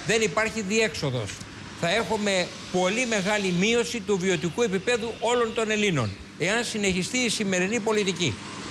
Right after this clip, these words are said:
Θα έλεγα το εξής χαρακτηριστικό. Ε, σήμερα,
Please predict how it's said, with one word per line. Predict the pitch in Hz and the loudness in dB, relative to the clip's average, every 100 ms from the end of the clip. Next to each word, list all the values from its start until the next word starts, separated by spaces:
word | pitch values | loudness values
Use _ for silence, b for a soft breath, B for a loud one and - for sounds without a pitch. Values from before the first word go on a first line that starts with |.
| - - - - - | -10 -10 -10 -6 -2
Θα | 170 | 0
έλεγα | 220 226 214 | 0 0 0
το | 196 | 0
εξής | 185 185 233 | 0 0 0
χαρακτηριστικό. | 208 196 160 190 170 - 165 180 110 - - - - | 0 -2 0 0 0 -2 0 0 0 -6 -16 -16 -8
Ε, | - 151 151 156 - - | -4 -2 -2 -4 -10 -6
σήμερα, | - - 247 196 160 202 | -2 2 4 2 0 -2